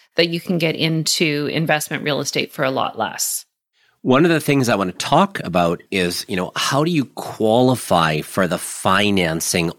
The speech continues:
Speaker 2: on a rental property? So we spoke briefly about down payment, and, and there's creative ways that you can get the funds for a down payment, such as pulling equity out of your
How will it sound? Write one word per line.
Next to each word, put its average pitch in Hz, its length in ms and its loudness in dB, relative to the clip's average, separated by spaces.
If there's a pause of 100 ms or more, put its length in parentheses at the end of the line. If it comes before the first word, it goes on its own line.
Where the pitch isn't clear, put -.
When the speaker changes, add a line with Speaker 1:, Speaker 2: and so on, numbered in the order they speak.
(120)
Speaker 2:
on 95 260 4
a 101 80 2
rental 80 380 0
property? 71 600 -4
So 120 200 0
we 113 240 2
spoke - 360 0
briefly 127 360 2
about 110 240 0
down 90 260 0
payment, 87 400 -4 (380)
and, 117 160 2
and 113 180 0
there's 131 380 4
creative 131 560 2
ways 98 420 4
that 82 160 -2
you 90 220 -6
can 95 180 -4
get 98 260 -4
the - 60 -8
funds 208 480 0
for 92 220 0
a 78 40 -2
down 82 300 0
payment, 80 460 -4 (300)
such - 420 0
as 104 320 2
pulling 123 640 2
equity 123 760 0
out 104 220 4
of 101 140 0
your 95 260 0